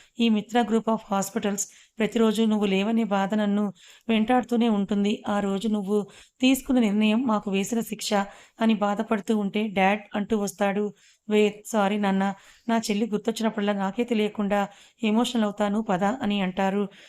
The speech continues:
వాసుదేవ్ గారు ఆల్బంలో ఉన్న ఫోటో చూసి షాక్ అవుతూ, "డాడ్, if you don't mind,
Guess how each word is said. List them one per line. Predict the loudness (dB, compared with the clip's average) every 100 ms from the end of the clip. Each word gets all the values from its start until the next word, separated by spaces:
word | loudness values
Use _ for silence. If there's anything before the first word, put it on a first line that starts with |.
| _ 0
వాసుదేవ్ | 2 2 2 2
గారు | 2 0 0
ఆల్బంలో | 0 0 0 0 0
ఉన్న | 0 -2
ఫోటో | -2 -2 -2
చూసి | -2 -2 0 -2 -6 -20 -8
షాక్ | 0 2 4
అవుతూ, | 2 2 0
"డాడ్, | 0 0 0 -2
if | -6 0
you | 0
don't | 0 0 2
mind, | 2 -2